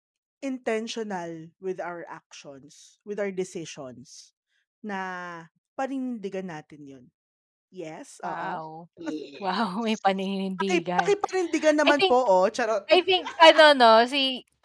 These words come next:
Speaker 2: ah, yun nga, yung, siguro si, kasi si Ruth, hindi pala si, ayun nga, na meron siyang, yung words niya has,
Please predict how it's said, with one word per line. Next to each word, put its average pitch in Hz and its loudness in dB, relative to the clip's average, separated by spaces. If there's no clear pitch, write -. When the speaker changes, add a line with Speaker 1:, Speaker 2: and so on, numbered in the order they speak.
Speaker 2:
ah, 262 6
yun 269 -2
nga, 226 4
yung, 254 -2
siguro 302 -4
si, 302 -10
kasi 294 -4
si 285 -2
Ruth, 240 -6
hindi 208 -12
pala 202 -4
si, - -20
ayun 220 -4
nga, 170 -6
na 233 0
meron 240 -2
siyang, 233 -2
yung 339 -4
words 269 4
niya 254 2
has, 226 4